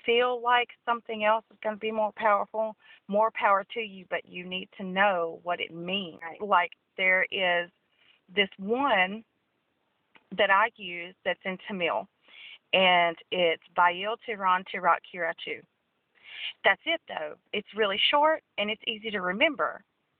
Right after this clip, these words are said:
Speaker 1: And it, and it gives me a certain kind of feeling, you know?
Speaker 2: Right.
Speaker 1: It doesn't really matter as long as I know what it means. 'Cause if,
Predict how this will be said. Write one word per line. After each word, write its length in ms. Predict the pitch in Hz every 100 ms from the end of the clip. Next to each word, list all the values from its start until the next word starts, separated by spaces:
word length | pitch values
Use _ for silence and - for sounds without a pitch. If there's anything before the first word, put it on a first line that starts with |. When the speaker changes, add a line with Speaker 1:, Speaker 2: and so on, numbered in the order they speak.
| _ _ _ - - -
Speaker 1:
And 140 | 202 220
it, 120 | 202
and 420 | 214 208 - 202
it 200 | - 190
gives 260 | 226 247 240 -
me 500 | 233 214 220 214 220 _ _ -
a 60 | 208 -
certain 300 | 214 202 196 -
kind 180 | 202 175
of 60 | 165 -
feeling, 560 | 247 226 185 156 - 196 _ _ _ _ _ _
you 120 | 196 185
know? 220 | 175 170
Speaker 2:
Right. 120 | 180 -
Speaker 1:
It 140 | 202
doesn't 340 | 226 233 226 -
really 220 | 220 190
matter 460 | 196 202 208 196 - _ -
as 140 | 202 196
long 600 | 202 196 196 220 226 214
as 80 | 196
I 140 | 185 185
know 260 | 180 180
what 200 | 190 185
it 120 | 170 185
means. 400 | 170 175 160 _ _ _ _ _ _ _ _ -
'Cause 140 | 220 -
if, 120 | -